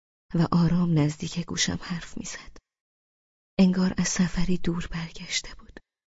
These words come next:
دلم می‌خواست ساعتها همانطور توی آغوشش بمانم،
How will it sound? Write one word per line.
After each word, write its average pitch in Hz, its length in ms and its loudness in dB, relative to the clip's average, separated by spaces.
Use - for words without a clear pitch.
دلم 160 260 6
می‌خواست - 580 -4
ساعتها 170 420 0
همانطور 170 640 2
توی 165 260 4
آغوشش - 580 -2
بمانم، - 420 -4